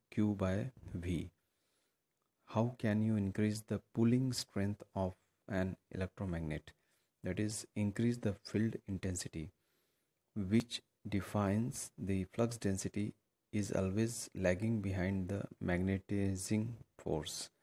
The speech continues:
hysteresis. What is the effect on surrounding metal placed in a magnetic field, that is eddy current?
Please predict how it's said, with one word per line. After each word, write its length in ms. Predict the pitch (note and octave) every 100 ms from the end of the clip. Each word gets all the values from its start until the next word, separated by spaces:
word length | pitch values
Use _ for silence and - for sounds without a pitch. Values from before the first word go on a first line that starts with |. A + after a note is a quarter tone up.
| _ _ _ _ _ _ _
hysteresis. 840 | G2 - F#2+ F2 - E2 - - - - - - - - - _ _ _ _ _ _ _ _ _ _ -
What 200 | G2+ G#2+
is 180 | A#2+ -
the 160 | A2 -
effect 400 | A2 B2 - - -
on 500 | G#2 G#2 G#2+ A#2+ B2+
surrounding 680 | - F#2+ F#2+ G#2 A2 A2+ G#2
metal 420 | F#2 G2+ G#2 A#2 - -
placed 360 | G2+ G#2 - -
in 160 | G2+
a 40 | G2
magnetic 540 | F2 F2+ F#2+ G2+ G#2+
field, 380 | - E2+ D#2+ F2 - _ _ _ -
that 160 | F#2+
is 140 | G2+ G2
eddy 220 | - F#2 F#2+
current? 360 | - F2+ A2